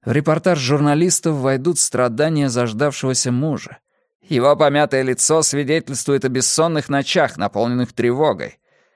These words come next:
И радости Эллиотов. Родители прижались друг к другу, ожидая, когда же к ним вернется их дитя,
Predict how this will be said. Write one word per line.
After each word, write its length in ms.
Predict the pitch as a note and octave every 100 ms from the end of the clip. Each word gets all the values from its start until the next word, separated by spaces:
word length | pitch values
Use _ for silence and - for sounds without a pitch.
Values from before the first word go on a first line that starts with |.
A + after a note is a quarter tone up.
| _ _ _
И 160 | C#3 G#3+
радости 460 | G3+ F3+ G#3 - D3+
Эллиотов. 680 | C3+ C3 B2 A#2 A2 - _ _ _ _
Родители 720 | - G#2+ G#2 C#3 G#3 A#3+ A3+
прижались 580 | - F#3 B2+ C#3+ D#3+ B2+
друг 220 | G#2 F2+
к 20 |
другу, 380 | D#2+ A#2 F3+ E3
ожидая, 560 | D3+ A2+ G#2+ G#2 C3+ C3+
когда 520 | - G#2 E2+ A#2 F3
же 140 | F3
к 80 | D#3+
ним 240 | C3+ C#3+ D3+
вернется 520 | D3 C3+ D#3 - D3
их 140 | C#3+
дитя, 460 | A#2 C#3 D3 D3